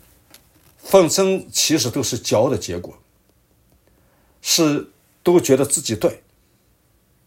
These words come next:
然后去争，不允许别人说出他的观点，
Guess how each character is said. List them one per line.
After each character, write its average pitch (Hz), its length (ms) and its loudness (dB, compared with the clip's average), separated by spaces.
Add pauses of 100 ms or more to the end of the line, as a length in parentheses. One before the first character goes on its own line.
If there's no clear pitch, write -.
(240)
然 120 200 6
后 127 120 2
去 95 440 -4 (1400)
争， 110 340 2 (1040)
不 131 80 2
允 120 140 4
许 104 160 -2
别 98 200 0
人 95 220 -2 (3000)
说 - 200 0
出 - 80 -4
他 - 160 0
的 98 80 -6
观 113 200 6
点， 107 200 -10